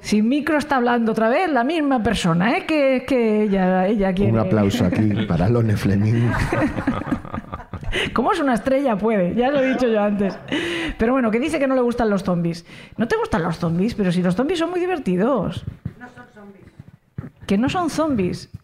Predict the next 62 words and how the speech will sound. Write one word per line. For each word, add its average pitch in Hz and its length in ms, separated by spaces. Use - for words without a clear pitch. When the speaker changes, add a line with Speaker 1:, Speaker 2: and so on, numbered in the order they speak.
Speaker 1:
Que 190 80
no 214 100
son... 285 200
¿quiénes 277 340
no 214 140
son 190 200
zombies? 175 380
A 202 40
ver, 185 320
¿quiénes 262 320
no 220 120
son 202 140
Speaker 3:
No 180 120
Speaker 1:
zombies? - 60
Speaker 3:
son 175 200
zombies. 147 640
Speaker 1:
¿Quiénes 214 340
no 190 100
son 180 180
zombies? 165 440
Speaker 3:
Los 165 260
templarios 196 640
no 170 240
son 131 240
zombies. 98 520
Speaker 1:
¿Los 175 140
templarios? 196 640
No. 202 180
Speaker 3:
Sí. 147 120
Speaker 1:
Ah, 233 100
bueno, 254 260
claro, 202 320
sí, - 220
ya, 165 160
bueno. 170 200
Speaker 3:
Claro, 185 200
no 143 140
son. 160 240
Speaker 1:
No, 208 240
Speaker 3:
Los 185 140
Speaker 1:
pero 202 120
digo 262 140
Speaker 3:
zombies 208 280
Speaker 1:
que, - 60
que 190 100
digo 247 220
que 208 100
cómo 220 180
no 302 100
te 277 100
pueden 277 200
gustar 254 300
los 214 200
zombies 226 280
si 190 80
son 185 160
divertidos, 180 420
los 160 120
Speaker 3:
No. 196 80
Speaker 1:
templarios 226 420
no. 180 380
Speaker 3:
No, 202 320